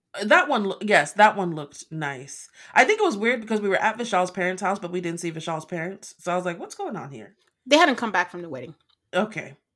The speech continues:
Speaker 2: That's my guess, 'cause she was like, "I'm not living here. No, sorry, Bob."
Speaker 1: And I was like, "Well, where are you gonna live then?" And then there was no answer. <laughs>
Speaker 2: Get her Airbnb.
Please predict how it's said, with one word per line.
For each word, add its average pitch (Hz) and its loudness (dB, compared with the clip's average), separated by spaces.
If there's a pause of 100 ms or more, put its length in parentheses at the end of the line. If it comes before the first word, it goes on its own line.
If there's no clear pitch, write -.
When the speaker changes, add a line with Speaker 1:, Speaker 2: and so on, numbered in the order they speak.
(220)
Speaker 2:
That's 196 0
my 139 -8
guess, - -16
'cause - -14
she 202 -12
was 170 -12
like, 139 -18
"I'm 247 0
not 208 -4
living 170 -8
here. - -18
No, 180 -6
sorry, 180 -12
Bob." 143 -16 (100)
Speaker 1:
And 277 -6
I 311 -2
was 320 -4
like, 302 -4
"Well, 285 -2
where 285 2
are 311 0
you 311 -2
gonna 320 -2
live 330 -2
then?" 208 -6 (340)
And 262 2
then 311 2
there 320 6
was 330 4
no 294 2
answer. 302 -2
<laughs> - -20 (640)
Speaker 2:
Get 277 0
her 226 -2
Airbnb. 220 -8